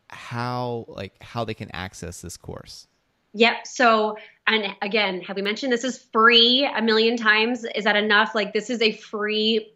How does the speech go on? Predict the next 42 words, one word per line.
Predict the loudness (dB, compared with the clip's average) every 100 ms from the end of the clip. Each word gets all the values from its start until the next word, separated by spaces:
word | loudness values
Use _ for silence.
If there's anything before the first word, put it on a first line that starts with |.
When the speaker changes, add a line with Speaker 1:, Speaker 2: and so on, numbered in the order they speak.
| _ _ _ _
Speaker 2:
like, | -10 -10 -10
free | 0 0
service. | 2 4 4 0
It's | -6 -6
amazing. | -2 0 0 0 -4 -6 -8 -12 -20 -4
So | 0
if | 4
you're | 4
not | 4
taking | 0 0
advantage, | 0 0 -2 -4
you |
really | -2 -2
need | -2 -4
to. | -10 -14 -10
So, | 2 2 2 -4 -14 _ _ -4
um, | 0 0 -4
take | -10 -8
that | -4 -4
s-, | -6 -18 _ _ _ _ _
soapbox, | -20 -8 -6 -4 -2 -2 -4 -14
set | -10
it | -10
aside. | -6 -2 -2 -2 -6 -10 -4 -4 0
Um, | -2 0 -4
Speaker 1:
<laughs> | 0
Speaker 2:
so | 2 2 0 2
log | 4 4 4
in, | 0 0 -4
and | -6 -6 -4
just | -6
like | -6
we | -6
talked | -2 -2
about | 0 2 0 0
for | -4
the | -4
businesses, | -6 -8 -10 -10 -8
you |
wanna | -4 -4
make | -4 -6
sure | -2 0 2 0